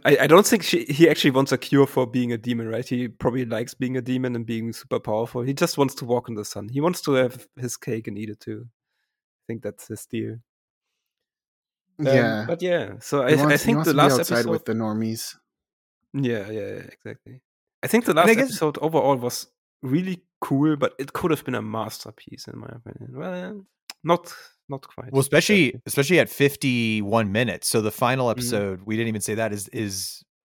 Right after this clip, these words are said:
Speaker 3: I turned it on, I was like, "Oh shit, this is, like, almost an hour long just for the last episode."
Speaker 1: Yeah.
Speaker 3: Um, so they covered quite a
Speaker 2: Yeah, the,
Speaker 3: bit.
Speaker 2: the first two episodes and then the last two seasons were, like,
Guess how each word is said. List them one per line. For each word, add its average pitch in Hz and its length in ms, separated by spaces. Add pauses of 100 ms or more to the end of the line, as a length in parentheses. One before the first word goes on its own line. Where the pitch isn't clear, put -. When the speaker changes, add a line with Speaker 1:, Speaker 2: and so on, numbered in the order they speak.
(260)
Speaker 3:
I 123 100
turned 123 180
it 117 60
on, 131 80
I 139 40
was 127 120
like, 101 120
"Oh 185 180
shit, - 260
this 143 140
is, 143 120
like, 101 220
almost 117 320
an 104 80
hour 95 280
long 98 360
just - 180
for 110 80
the 92 100
last 90 300
episode." 92 680 (480)
Speaker 1:
Yeah. 110 320
Speaker 3:
Um, 90 240
so - 160
they 117 120
covered 156 260
quite 135 240
a 151 40
Speaker 2:
Yeah, 139 40
the, 107 280
Speaker 3:
bit. 139 220
Speaker 2:
the 143 120
first - 440
two 175 160
episodes 170 520
and 135 180
then 131 140
the 123 80
last 123 320
two 135 100
seasons 120 420
were, 117 160
like, 113 240